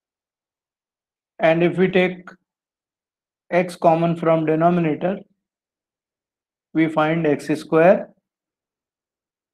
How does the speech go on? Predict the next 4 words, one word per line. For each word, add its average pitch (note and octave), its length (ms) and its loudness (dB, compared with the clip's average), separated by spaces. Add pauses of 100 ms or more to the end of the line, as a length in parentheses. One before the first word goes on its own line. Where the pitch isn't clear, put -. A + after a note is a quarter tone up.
one D#3+ 480 2
plus D3 460 0 (1800)
sin E3+ 500 2
x F#3+ 440 -6